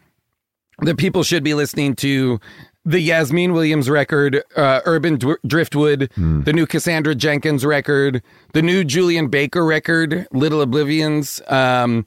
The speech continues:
Speaker 1: and then a record just came out that is jazz saxophonist Pharoah Sanders playing with, um, the electronic music artist Floating Points.
Speaker 2: Ooh.
Speaker 1: And it is fucking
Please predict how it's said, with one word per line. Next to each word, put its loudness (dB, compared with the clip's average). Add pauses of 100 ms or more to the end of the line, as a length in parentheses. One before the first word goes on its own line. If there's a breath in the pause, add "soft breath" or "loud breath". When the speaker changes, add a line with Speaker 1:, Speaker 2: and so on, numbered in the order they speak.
(380 loud breath)
Speaker 1:
and 2
then 0 (120)
a 2
record 0
just -2
came 0
out 0
that -2 (100)
is -2 (260)
jazz -2 (460 soft breath)
saxophonist -2
Pharoah 0
Sanders -2 (400 soft breath)
playing 0
with, -2
um, 0
the 0
electronic -2
music -2
artist -2
Floating 0
Points. -4
Speaker 2:
Ooh. 2 (120)
Speaker 1:
And 0 (200)
it 0
is 0
fucking -2